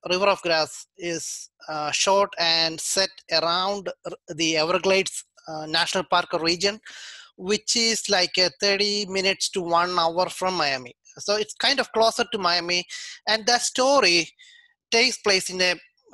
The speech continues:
in, in a location that is very familiar to, um, Kelly Reichardt, uh, from, you know, because she grew up in that area. Then, uh, right now she is a professor at Bard College, uh, which is in Northeast,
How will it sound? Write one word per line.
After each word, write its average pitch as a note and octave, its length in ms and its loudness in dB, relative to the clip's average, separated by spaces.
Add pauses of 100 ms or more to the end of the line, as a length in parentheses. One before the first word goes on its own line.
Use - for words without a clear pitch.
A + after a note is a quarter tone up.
(120)
in, G#3 240 2
in G3+ 140 2
a F#3+ 60 4
location F#3 500 0
that F3 180 2
is F3+ 280 -2
very F3+ 220 0
familiar G3 440 0 (140)
to, E3+ 260 -2 (320)
um, D#3 400 -6 (800)
Kelly F#3 240 2
Reichardt, C#3+ 340 -4 (160)
uh, E3 220 -2
from, G3 260 0
you F#3+ 100 0
know, D3+ 140 0 (440)
because F3+ 260 -2
she F#3+ 160 -2
grew E3+ 200 -2
up F3+ 200 -2
in D#3+ 160 -4
that D3+ 200 -2 (300)
area. C#3+ 260 0 (1080)
Then, G#3 340 -2
uh, F3+ 220 2
right G#3 240 2
now G#3+ 160 2
she G#3 220 2
is G3 140 -2
a F3 60 0
professor E3+ 480 -2
at D3 240 -4
Bard D#3+ 240 2 (100)
College, F#3 380 0 (300)
uh, D3 240 -4
which D3+ 360 -6
is E3+ 360 0
in D#3 180 -4
Northeast, E3+ 760 0